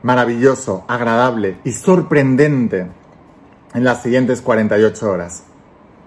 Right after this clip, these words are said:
Vívelo, siéntelo,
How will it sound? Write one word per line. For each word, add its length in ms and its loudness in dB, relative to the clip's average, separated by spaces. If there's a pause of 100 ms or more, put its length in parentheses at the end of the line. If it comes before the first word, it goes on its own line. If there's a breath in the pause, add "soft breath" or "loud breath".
(720)
Vívelo, 640 2 (180)
siéntelo, 760 0